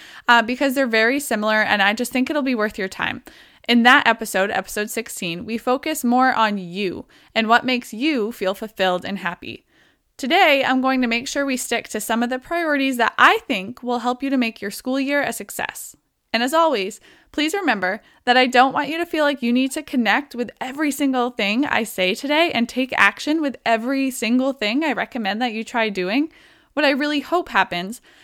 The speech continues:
is that you hear one or two things that really spark your attention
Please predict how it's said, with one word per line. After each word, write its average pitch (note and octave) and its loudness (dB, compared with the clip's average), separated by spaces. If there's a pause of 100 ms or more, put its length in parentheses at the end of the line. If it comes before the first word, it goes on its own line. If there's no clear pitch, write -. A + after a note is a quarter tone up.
(160)
is C#4 -2
that C#4 2
you C4+ 0
hear E4+ -2
one B3 2
or C#4 2
two C#4+ -4
things A3 -4
that A#3 -2
really C#4+ 0
spark A3+ -4
your B3+ 0
attention A#3+ -4